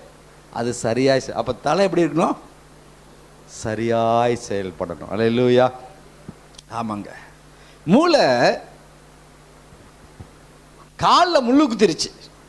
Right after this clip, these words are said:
கால்ல முள்ளு குத்திருச்சு. உடனே கண்ணு என்ன செய்யுது? கண்ணுல இருந்து தண்ணி ஊத்தும். கண்ணு பாக்குமா?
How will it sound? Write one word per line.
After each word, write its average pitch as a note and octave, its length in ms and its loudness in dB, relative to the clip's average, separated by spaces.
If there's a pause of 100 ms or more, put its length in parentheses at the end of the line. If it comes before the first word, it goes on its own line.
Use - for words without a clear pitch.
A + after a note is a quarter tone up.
(640)
கால்ல G3 280 4 (1080)
முள்ளு C#4 220 6
குத்திருச்சு. D#3 380 -2 (580)
உடனே C4+ 240 2 (100)
கண்ணு C4+ 220 2
என்ன C4+ 180 2
செய்யுது? G#3+ 220 6 (600)
கண்ணுல B3+ 320 4
இருந்து C4+ 240 2
தண்ணி C#4 200 2 (100)
ஊத்தும். D#3 340 2 (1900)
கண்ணு A3+ 200 2 (100)
பாக்குமா? A#3+ 340 2